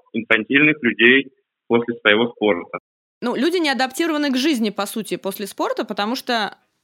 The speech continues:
Speaker 2: нет информации вообще, как что происходит. Ни в спорте, ни в неспорте. Да.
Speaker 1: Может, может быть,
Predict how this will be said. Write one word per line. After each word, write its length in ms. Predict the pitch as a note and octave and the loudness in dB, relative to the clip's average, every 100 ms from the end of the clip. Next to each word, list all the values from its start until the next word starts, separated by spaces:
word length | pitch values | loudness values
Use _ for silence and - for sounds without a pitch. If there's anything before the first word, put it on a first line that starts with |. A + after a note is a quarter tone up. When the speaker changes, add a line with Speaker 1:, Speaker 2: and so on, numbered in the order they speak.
| _ | _
Speaker 2:
нет 260 | A3 C4 E4+ | -2 -2 0
информации 640 | C#4+ C#4+ C#4 C#4+ A#3+ - G3+ | -2 -2 -2 -2 -2 -4 -4
вообще, 300 | G3+ - G#3+ | -4 -4 -6
как 180 | G#3 | -6
что 160 | - A3 | -8 -10
происходит. 600 | A3 A3+ - A3+ E3 E3 | -6 -8 -6 -6 -6 -2
Ни 80 | B3 | -4
в 40 | |
спорте, 380 | - E4+ G4 F#4 | -2 -2 -2 0
ни 160 | A#3+ C4 | 0 2
в 60 | |
неспорте. 600 | C4 C4 - F#3 E3+ - G3 _ | 0 -2 -4 -6 -6 -18 -20 _
Да. 100 | - B3+ | -18 0
Speaker 1:
Может, 300 | C#3+ D#3 D#3 | 2 2 2
может 280 | F3+ E3 | 0 2
быть, 140 | F3 | 2